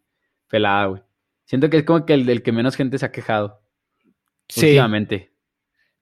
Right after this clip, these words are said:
Speaker 2: No, y, y nunca vas a, nunca vas a darle en el clavo a todos, güey.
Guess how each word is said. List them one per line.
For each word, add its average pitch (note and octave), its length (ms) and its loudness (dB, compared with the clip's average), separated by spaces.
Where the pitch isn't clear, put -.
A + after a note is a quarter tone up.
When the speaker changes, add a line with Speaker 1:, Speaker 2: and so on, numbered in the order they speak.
Speaker 2:
No, A#3 180 2
y, F#3+ 140 2
y F3 100 4
nunca F#3 260 4
vas A3 180 2
a, C#3 960 -2
nunca D3 280 -4
vas F3+ 140 0
a C#3 800 -2
darle C3+ 300 -2
en E3 60 -2
el C3 120 -6
clavo A#2+ 220 0
a D3+ 80 0
todos, A#2+ 320 -4
güey. - 120 -20